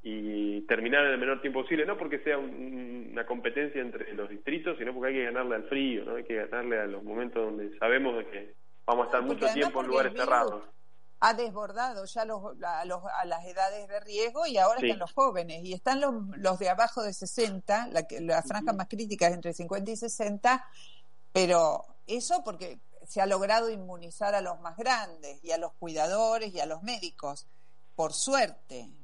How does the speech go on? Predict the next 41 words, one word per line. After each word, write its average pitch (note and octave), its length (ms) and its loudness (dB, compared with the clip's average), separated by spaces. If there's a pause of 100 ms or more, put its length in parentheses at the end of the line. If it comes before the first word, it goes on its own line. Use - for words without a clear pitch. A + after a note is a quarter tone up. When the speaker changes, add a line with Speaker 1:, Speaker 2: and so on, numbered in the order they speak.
(140)
Speaker 2:
En D#3+ 160 -10
muchos G#3+ 320 0
lugares A3 380 6
ya G3 80 -4
está F3 180 -4
todo F3 280 -2
cubierto. E3+ 680 -2
Ahora, D#3+ 580 2
el, E3 320 -8
hay F3+ 160 -2
que G#3+ 80 -4
apurarse G#3 480 -4
con F3+ 160 -6
el E3 80 -6
resto C#4+ 480 -4
porque C#3 840 -4
ahí E3 240 0
sí C4+ 200 -8
que F#3 100 -6
se D3+ 160 -10
complica. C#3 800 -8 (640)
Speaker 1:
En B2 120 -2
eso C3+ 140 -4
estamos. G2+ 440 -8
Speaker 2:
Pero G#3 160 6
Speaker 1:
Ese A3+ 60 4
Speaker 2:
bueno, G#3 220 4
Speaker 1:
es - 60 -2
el - 160 -6
objetivo. - 400 -10
Speaker 2:
esta, A#3 500 2
esta A3 240 -4
es A3 60 -2
la G3+ 160 0
cosa. F3+ 320 -4
Así A3 220 -6
estamos G#3 420 -6
hoy G#3+ 220 -4
y G#3+ 80 -4
así G3 180 -8
estamos F3+ 340 -8